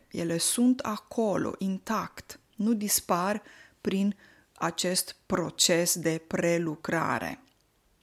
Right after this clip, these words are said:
În schimb, sarea de masă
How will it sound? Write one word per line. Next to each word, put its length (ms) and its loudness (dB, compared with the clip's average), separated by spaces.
În 160 2
schimb, 500 2
sarea 540 2
de 140 4
masă 960 4